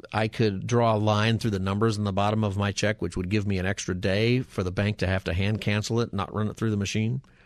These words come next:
I did all kinds of games, paying off the credit card with another credit card. And, uh, you'd be surprised at, you know, how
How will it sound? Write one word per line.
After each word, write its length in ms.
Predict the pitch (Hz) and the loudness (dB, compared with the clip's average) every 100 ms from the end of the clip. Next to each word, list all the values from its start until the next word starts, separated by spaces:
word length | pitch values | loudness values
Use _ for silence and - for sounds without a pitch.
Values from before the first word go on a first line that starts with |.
| _ | _
I 60 | - | -2
did 160 | 170 143 | 2 2
all 100 | 143 | 2
kinds 300 | 143 170 135 | 2 4 4
of 240 | 95 92 - | 2 -2 -6
games, 440 | 95 104 107 90 - | 0 2 2 0 0
paying 260 | 123 120 | 2 2
off 160 | 113 104 | 2 0
the 80 | 101 | -2
credit 300 | - 107 - | 0 -2 0
card 220 | 110 104 | -2 0
with 140 | 101 | -2
another 280 | 101 101 104 | 0 0 -2
credit 280 | - 104 101 | 0 -2 0
card. 260 | 110 117 - - - - - | 0 0 -2 -16 -20 -14 -2
And, 360 | 101 98 101 | 2 4 4
uh, 340 | 101 101 101 98 - | 4 4 4 0 -4
you'd 220 | - 123 143 | -6 -2 2
be 120 | 170 | 2
surprised 640 | - 120 180 196 104 90 | 0 2 2 4 2 2
at, 180 | 104 104 | 0 0
you 80 | 104 | -2
know, 100 | 101 | -2
how 280 | 104 110 | 0 -2